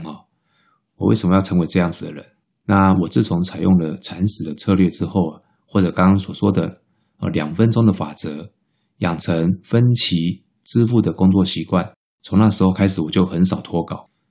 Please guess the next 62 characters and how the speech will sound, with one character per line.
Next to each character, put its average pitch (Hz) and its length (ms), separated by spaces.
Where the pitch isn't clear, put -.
习 - 300
惯 131 320
拖 117 260
延 90 160
的 82 80
人 76 200
哈， 78 340
老 78 160
是 95 240
会 87 360
幻 110 240
想 90 220
自 101 140
己 - 260
他 95 100
具 101 220
有 87 200
一 80 60
个 - 400
鲸 113 160
吞 104 240
的 92 80
能 76 180
力。 90 180
我 82 40
们 80 100
刚 98 120
刚 101 60
讲 95 200
蚕 85 280
食 85 240
鲸 90 280
吞 87 220
嘛， 85 120
哈， 87 100
蚕 113 220
食 101 180
就 139 140
是 95 160
分 92 180
期 82 200
付 - 240
款， 87 200
鲸 131 240
吞 123 140
就 117 100
是 120 240
想 92 220
要 110 160
一 - 60
口 85 220
气 95 240
啊， 82 80
就 113 140
一 - 120
大 131 240
口 - 220
把 82 120
它 92 60
给 90 80
做 92 200
完。 - 160